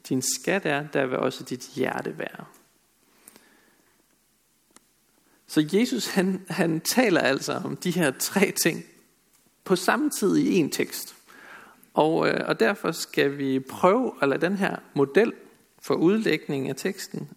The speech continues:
øh, styre den her prædiken. <laughs> Øhm, ja. Og, øh, når den nu lægger op til det selv. Så loven, evangeliet og almissen.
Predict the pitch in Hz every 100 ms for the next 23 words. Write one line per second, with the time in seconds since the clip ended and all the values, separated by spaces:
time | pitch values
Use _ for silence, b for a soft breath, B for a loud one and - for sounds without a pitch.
0 | - 139 135 131 127 127 135 - B B
1 | B B _ _ - - - 180 185 175
2 | - - 165 - - - - - - 170
3 | - B B B B B B - 208 131
4 | 127 127 135 196 - 131 - - _ -
5 | 139 135 131 127 131 139 156 160 170 139
6 | - - - - 254 - - - - -
7 | - - _ - 139 139 - 208 147 214
8 | 185 170 - _ - _ _ - 127 127
9 | 208 190 165 - _ _ _ b b b
10 | b - 156 139 123 120 - -